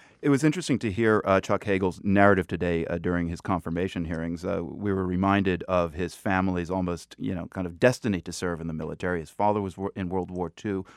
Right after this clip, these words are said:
grandfather in World War One. There he was in Vietnam, two Purple Heart, shrapnel in his chest, uh,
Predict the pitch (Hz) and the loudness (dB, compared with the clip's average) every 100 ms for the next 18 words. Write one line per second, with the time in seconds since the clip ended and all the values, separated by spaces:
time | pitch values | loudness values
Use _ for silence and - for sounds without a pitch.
0 | _ 107 98 90 95 90 87 90 90 87 | _ -4 -4 0 -2 -2 -4 -2 -4 -4
1 | 87 87 92 90 - - - - - - | -4 -2 -2 -4 -6 -20 -20 -20 -16 -12
2 | 98 123 143 131 123 101 113 95 110 101 | 2 4 8 6 6 2 2 2 2 0
3 | 123 - 104 90 98 123 120 - 107 101 | -4 -4 -6 -6 -2 -2 -2 -2 -2 -2
4 | 101 92 92 - - 110 107 - 62 55 | -4 -2 -4 -6 -2 -2 -2 -6 -6 -6